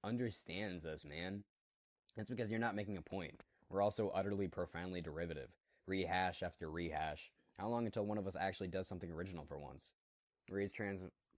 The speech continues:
transmigrated, ungo-, what the fuck? Transmigrated ungulaterally betwixt chaotic inor-, inor-, inorganic multitudes of. I'm calling for a renaissance.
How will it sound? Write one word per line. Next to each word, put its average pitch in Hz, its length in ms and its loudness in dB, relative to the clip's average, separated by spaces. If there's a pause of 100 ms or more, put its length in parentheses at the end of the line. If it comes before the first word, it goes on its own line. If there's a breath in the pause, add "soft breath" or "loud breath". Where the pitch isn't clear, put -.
transmigrated, 87 800 0 (500)
ungo-, 95 600 0 (100)
what 92 240 0
the - 120 -6
fuck? - 360 -2 (340)
Transmigrated 113 880 2
ungulaterally 87 1080 0
betwixt 101 500 0
chaotic 98 560 2
inor-, 95 340 0 (220)
inor-, 110 260 0 (140)
inorganic 104 840 0 (260)
multitudes 87 680 0
of. - 280 -6 (1120)
I'm 98 80 -2
calling 113 280 4
for 107 160 6
a 98 60 8
renaissance. 95 640 6